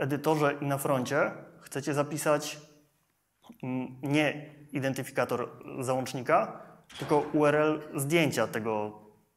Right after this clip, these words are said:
no bo potrzebujecie urla, żeby wyświetlić, tak? Więc sobie zapisujemy jeszcze ten media U R L. Mm, to jest cała definicja atrybutów, czyli tych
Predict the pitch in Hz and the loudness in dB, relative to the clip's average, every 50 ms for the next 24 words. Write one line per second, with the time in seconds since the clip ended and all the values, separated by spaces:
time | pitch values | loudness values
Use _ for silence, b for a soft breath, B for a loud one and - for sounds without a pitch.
0 | _ 135 127 120 131 127 131 - - 135 - - 135 135 139 135 135 143 139 - | _ -8 -6 -4 -6 -6 -6 -6 -6 -4 -4 -4 -2 -2 -2 -2 -2 -2 0 0
1 | 156 143 135 127 123 117 117 117 120 117 113 123 - - 117 107 - - 101 - | 0 0 2 2 2 2 2 -2 -4 -6 -6 -8 -8 -6 -8 -8 -8 -10 -14 -14
2 | - - - - 202 - B B B B B B B B B B B - 139 127 | -10 -8 -8 -8 -8 -10 B B B B B B B B B B B -10 -8 -4
3 | - 147 131 131 127 135 127 139 135 - 139 127 127 127 120 120 117 113 - 120 | -2 -2 0 0 0 -2 -4 -4 -6 -4 -4 -4 -2 -2 -2 -2 -2 -4 -4 -6
4 | 113 120 120 110 113 113 113 110 110 107 104 104 101 101 98 98 98 101 - - | -8 -6 -6 -6 -6 -6 -6 -4 -4 -4 -4 -2 -4 -4 -4 -6 -6 -8 -10 -16
5 | - _ _ _ _ _ _ _ _ _ _ _ _ _ _ _ _ - 139 135 | -20 _ _ _ _ _ _ _ _ _ _ _ _ _ _ _ _ -2 -2 0
6 | 131 131 131 131 - - - - - - - _ _ _ _ _ _ _ _ _ | 0 -2 -2 -4 -8 -14 -18 -20 -20 -20 -20 _ _ _ _ _ _ _ _ _
7 | - - _ - 190 208 190 190 - - - - - 180 160 160 156 147 139 - | -20 -2 _ 6 8 8 8 6 4 -4 -4 2 6 8 8 8 6 4 2 0
8 | 151 147 139 143 135 127 127 - 131 117 123 120 131 131 120 - 127 120 117 113 | 0 -2 0 0 0 -2 0 -2 -2 -2 -2 -2 -4 -6 -6 -6 -6 -6 -6 -6
9 | 120 110 - | -8 -10 -14